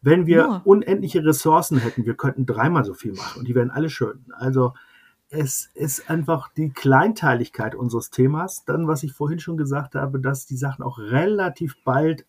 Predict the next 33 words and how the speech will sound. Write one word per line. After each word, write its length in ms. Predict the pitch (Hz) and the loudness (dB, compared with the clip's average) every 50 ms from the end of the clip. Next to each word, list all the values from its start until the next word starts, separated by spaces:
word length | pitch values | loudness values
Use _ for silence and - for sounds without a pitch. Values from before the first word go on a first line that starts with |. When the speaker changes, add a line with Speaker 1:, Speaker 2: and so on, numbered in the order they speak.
| _ | _
Speaker 1:
alt 360 | - 117 131 147 143 131 - - | -6 -2 -2 -2 -2 -2 -6 -6
aussehen. 540 | 113 120 131 135 135 - - 104 101 98 98 | -2 -2 0 -2 -2 -4 -8 -8 -8 -8 -10
So 140 | - - 117 | -10 -10 -12
nach 120 | 113 - | -12 -12
drei, 320 | - 131 131 143 160 165 | -12 -6 -4 -2 -2 -2
vier 300 | 151 - - 151 143 135 | -4 -4 -4 0 2 2
Jahren 600 | 127 123 120 120 127 131 135 139 139 135 139 135 | 2 2 2 2 2 2 2 4 4 2 2 2
sind 200 | 123 127 131 127 | 0 0 -2 -4
viele 300 | - _ - 143 139 131 | -6 _ -4 -2 -2 -2
Bücher, 400 | 127 - 120 123 127 - 127 113 - | -2 -2 -4 -6 -4 -4 -8 -10 -10
da 60 | - | -14
denkt 140 | - - _ | -20 -20 _
man, 100 | - - - | -18 -16 -12
ah, 160 | 123 127 131 - _ _ - - - - - - - - - | -12 -12 -12 -12 _ _ -20 -20 -20 -16 -14 -12 -12 -12 -12
auch 100 | - 131 | -12 -6
gerade 180 | - 139 139 139 | -2 0 2 2
das 140 | 135 131 - | 2 2 2
Thema 220 | - 131 127 123 | 2 4 4 4
beim 160 | 120 123 120 | 4 2 0
Thema 260 | - - 127 113 107 | 0 -2 -4 -2 0
Handarbeiten, 600 | 127 131 139 135 127 113 117 110 113 120 - 127 | 0 0 0 0 0 0 -2 -4 -4 -4 -2 0
dann 120 | 127 127 131 | 0 0 0
gibt's 260 | 131 165 - - - | -2 -4 -8 -8 -6
die 100 | - 147 | -6 -6
Stoffe 380 | 127 - - 120 123 - 127 123 | -4 -2 -2 -2 -2 -2 -4 -6
nicht 180 | 117 120 - | -6 -4 -4
mehr, 160 | 131 120 117 | -4 -4 -4
dann 140 | 120 123 123 | -6 -6 -6
gibt's 240 | 127 156 - - - | -8 -8 -10 -8 -8
die 180 | - 139 113 113 | -6 -6 -4 -4
Wolle 240 | 107 110 113 117 | -4 -4 -4 -4
nicht 240 | 117 117 123 - - | -6 -8 -10 -8 -8
mehr, 380 | 120 117 117 117 117 113 113 | -6 -4 -4 -4 -4 -6 -8